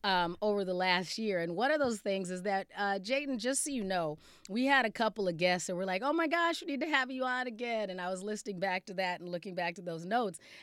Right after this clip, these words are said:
and we have done none of that, Jay, none of that. Like, all of the people we said we're gonna have on again, we haven't yet. So we have plenty to do in twenty twenty-three,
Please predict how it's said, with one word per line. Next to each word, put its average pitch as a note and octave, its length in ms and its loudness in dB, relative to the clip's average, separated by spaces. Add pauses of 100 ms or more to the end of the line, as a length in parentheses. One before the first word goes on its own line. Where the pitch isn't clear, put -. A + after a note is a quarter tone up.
and F3+ 180 -4
we G#3+ 140 -2
have G3+ 160 -6
done D#3 320 -2
none D#3 180 -2
of C#3+ 140 -8
that, A#2+ 220 -16
Jay, B2 260 -12
none E3+ 220 -8
of E3 100 -10
that. B2 180 -14
Like, D3+ 220 -12
all E3 160 -2
of G3+ 60 -2
the G3+ 60 -6
people G3 260 -6
we F#3 80 -8
said E3+ 160 -4
we're F3 120 -4
gonna F3+ 120 -8
have E3 140 -6
on D#3 160 -6
again, F#3+ 360 -8 (480)
we F3 160 -2
haven't D#3 460 -4
yet. C4+ 360 -8
So F#3 240 -4
we F#3+ 220 -4
have F3+ 380 -2 (360)
plenty F#3 320 -4
to F#3 120 -8
do E3+ 280 -2
in E3 120 -2
twenty D#3 340 -8
twenty-three, D#3 760 -4